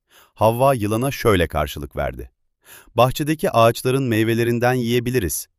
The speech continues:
diye yanıtladı. Ama Tanrı, "Bahçenin ortasındaki ağacın meyvesini yemeyin, ona dokunmayın, yoksa ölürsünüz." dedi. Yılan karşılık verdi. "Kesinlikle ölmezsiniz. Çünkü Tanrı biliyor ki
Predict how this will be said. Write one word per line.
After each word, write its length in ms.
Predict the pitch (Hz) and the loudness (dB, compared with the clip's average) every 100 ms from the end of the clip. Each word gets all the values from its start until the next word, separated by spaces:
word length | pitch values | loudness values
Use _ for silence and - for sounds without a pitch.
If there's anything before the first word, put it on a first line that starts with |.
| - | -8
diye 180 | 87 113 | -2 0
yanıtladı. 600 | 110 82 73 76 67 - _ _ - - _ | 0 -2 -4 -8 -8 -12 _ _ -20 -20 _
Ama 220 | 107 120 | -2 0
Tanrı, 480 | 107 107 104 101 107 - _ - | 0 -2 0 2 0 -2 _ -2
"Bahçenin 500 | 101 101 - 120 147 | 0 0 -2 -4 -2
ortasındaki 800 | - 98 - 104 113 107 107 - | -2 -4 -4 -4 -2 -4 -4 -2
ağacın 340 | 98 98 101 117 | 0 0 0 -2
meyvesini 560 | 101 98 101 - 110 | 0 0 -2 -2 -2
yemeyin, 440 | 95 98 78 62 - _ _ _ | 0 0 -2 -6 -12 _ _ _
ona 300 | 104 143 143 | 0 0 0
dokunmayın, 560 | 101 - 110 82 67 60 _ _ | -2 0 -2 -2 -6 -10 _ _
yoksa 480 | - 139 - 131 135 - | 0 0 2 0 0 0
ölürsünüz." 600 | 104 110 98 78 69 65 | 0 2 0 -6 -8 -8
dedi. 260 | 71 62 - _ _ _ _ _ _ _ | -10 -12 -16 _ _ _ _ _ _ _
Yılan 300 | 95 95 101 | -6 0 0
karşılık 500 | 113 104 95 101 90 | 2 0 0 -4 -8
verdi. 360 | 76 71 62 67 _ - _ - | -6 -6 -8 -16 _ -20 _ -6
"Kesinlikle 560 | 123 - 147 175 - | -2 -2 -2 -2 0
ölmezsiniz. 720 | 143 107 95 82 - 69 - - - _ | 4 4 2 -2 -6 -10 -12 -16 -20 _
Çünkü 380 | - 139 139 92 | -4 -2 -2 -6
Tanrı 480 | - 95 110 98 73 | -4 -4 -2 -4 -6
biliyor 320 | 78 120 135 | 0 0 0
ki 220 | 82 71 | -4 -8